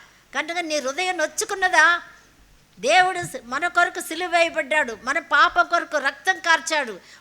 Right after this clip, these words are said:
మరణాన్ని జయించి లేచాడు, సాతాన్ని జయించాడు, ప్రియులారా, పాపాన్ని జయించాడు, సమాధి గెలిచి లేచాడు మన కొరకే,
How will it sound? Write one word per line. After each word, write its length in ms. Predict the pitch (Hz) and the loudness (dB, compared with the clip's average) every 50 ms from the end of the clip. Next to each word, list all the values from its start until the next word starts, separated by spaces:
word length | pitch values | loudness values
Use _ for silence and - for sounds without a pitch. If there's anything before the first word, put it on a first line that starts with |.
| - 226 | -8 -2
మరణాన్ని 500 | 233 269 330 339 349 359 359 339 330 294 | 0 0 2 4 4 4 4 4 2 -4
జయించి 540 | 240 233 277 320 381 392 415 - - 427 | -2 2 2 2 2 2 -2 -4 -6 -4
లేచాడు, 680 | 330 320 302 330 415 - - - 392 370 320 302 254 196 - - - - - - - - | 0 4 6 6 6 6 6 6 6 6 6 4 0 -6 -8 -12 -20 -20 -20 -20 -2 4
సాతాన్ని 520 | - 277 339 370 - - 359 349 339 311 277 | 6 8 8 6 6 4 2 2 2 0 -4
జయించాడు, 840 | 214 208 269 302 370 403 403 - - 427 359 349 330 285 233 170 - - - - - - - - 262 | -2 2 2 4 4 2 -2 -2 2 2 4 4 2 0 -4 -8 -12 -16 -20 -20 -20 -20 -20 -14 -8
ప్రియులారా, 480 | 285 339 359 359 359 349 320 294 254 | -6 -2 0 2 2 2 2 2 0
పాపాన్ని 640 | 220 - - 247 302 370 349 - 370 370 359 330 311 | 0 0 0 2 2 2 4 4 2 2 2 0 -4
జయించాడు, 800 | 240 - 277 339 381 415 427 370 - 415 381 381 349 302 226 175 - - - - - - - - - - _ _ _ _ - - - | -4 -2 0 0 0 0 -2 0 4 6 6 6 6 4 0 -4 -8 -16 -20 -20 -20 -20 -20 -20 -20 -20 _ _ _ _ -14 -4 0
సమాధి 440 | 277 302 339 370 392 403 403 392 403 | 0 2 4 6 8 8 8 6 4
గెలిచి 520 | 320 262 240 320 370 415 466 - - 494 | 0 0 4 4 4 6 4 2 0 2
లేచాడు 800 | 440 440 403 392 392 - 392 339 330 277 226 185 - - - - _ _ _ _ 202 | 6 8 6 6 6 6 4 4 4 2 -2 -6 -8 -14 -20 -20 _ _ _ _ -4
మన 220 | 220 277 349 415 | -2 0 0 0
కొరకే, 680 | 403 403 381 370 370 370 370 349 320 262 214 - - | 2 4 4 4 4 4 0 0 0 0 0 -4 -8